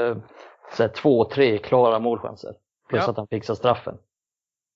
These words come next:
Speaker 1: Och då kommer, då ser vi hur bra han kan vara i den rollen. Så det är be-, beklagligt att han, att han är så lågt ner i planen.
Speaker 2: Verkligen,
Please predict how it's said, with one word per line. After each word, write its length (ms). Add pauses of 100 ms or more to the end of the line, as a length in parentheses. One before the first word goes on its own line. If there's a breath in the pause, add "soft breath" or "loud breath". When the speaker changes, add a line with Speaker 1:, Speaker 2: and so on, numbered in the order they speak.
(1000)
Speaker 1:
Och 60
då 80
kommer, 320
då 120
ser 320
vi 80
hur 120
bra 280
han 100
kan 160
vara 260
i 20
den 220
rollen. 380
Så 140
det 100
är 200 (1000)
be-, 340
beklagligt 640
att 160
han, 300 (1200)
att 220
han 140
är 100
så 160
lågt 240
ner 180
i 40
planen. 440 (480)
Speaker 2:
Verkligen, 440